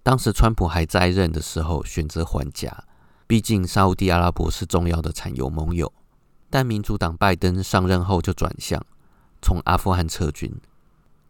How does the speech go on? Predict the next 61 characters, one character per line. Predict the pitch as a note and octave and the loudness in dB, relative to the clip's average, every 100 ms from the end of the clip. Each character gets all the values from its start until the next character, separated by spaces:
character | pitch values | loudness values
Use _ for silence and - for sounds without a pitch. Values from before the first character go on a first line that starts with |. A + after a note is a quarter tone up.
| - | -6
至 | - C3+ | 2 4
于 | G#2 | 4
也 | A#2 G#2+ | 4 4
门 | F#2+ G2+ | 2 2
内 | G#2 F2 | 2 2
战， | G#2 E2+ F2 - _ _ | 2 0 -2 -14 _ _
成 | - G2+ G2+ | -2 0 2
因 | G#2 | 2
颇 | G#2 F2+ D#2+ | 2 2 0
为 | E2 | 0
复 | - F#2 | -2 -4
杂， | F2 E2 D2+ - _ | -4 -4 -6 -12 _
这 | G#2 | -2
个 | G#2+ | 2
有 | F2 D#2+ | 2 0
机 | - F2 | -2 -2
会 | F2+ | -2
再 | F2+ E2 | 0 -2
说。 | - D2+ D#2 - _ _ _ _ _ _ | -2 -6 -6 -10 _ _ _ _ _ _
到 | - C3 | 0 2
此 | - G2 | 2 0
为 | F2+ F2+ | 2 2
止， | F2 F2 | -2 -4
你 | E2 E2 | -4 -2
可 | A2 | 0
以 | F#2+ | 0
看 | - G2+ F2 | 2 0 0
出 | - F2+ F2+ | -2 0 0
美 | F2 E2+ | -2 -2
国 | E2 E2+ | -2 -2
霸 | G2 F2 | 0 0
权 | - E2 | 0 -4
的 | E2 | -6
松 | - E2+ F2 | -4 -4 -2
动， | F2+ D#2+ - _ _ _ _ - - | -2 -4 -8 _ _ _ _ -20 -2
至 | D3+ | 0
少 | - G2 | 2 2
可 | F#2+ | 2
以 | E2 | 0
看 | G2 F2+ | 0 0
到 | F2+ E2 D#2+ | 0 0 0
沙 | - F2 | 0 0
烏 | F2 | 0
地 | F2+ | 0
阿 | F2 | 0
拉 | F2 E2+ | 0 0
伯 | E2 D#2+ D#2 | -2 -2 -2
这 | F#2 F2 | 0 0
个 | - F2 E2 | 0 0 0
重 | - G2+ G2 | 0 -2 2
要 | F2+ | 0
的 | E2 | 0
产 | - E2+ | -4 -4
油 | E2 D#2+ | -2 -2
盟 | E2 F#2 | 0 0
友 | E2+ D#2 | 0 0
的 | D#2+ | -4
渐 | - G#2+ E2 | 0 0 0
行 | F2+ | -6
渐 | E2+ F#2+ D#2+ | -4 -2 -2
远， | C2+ | -6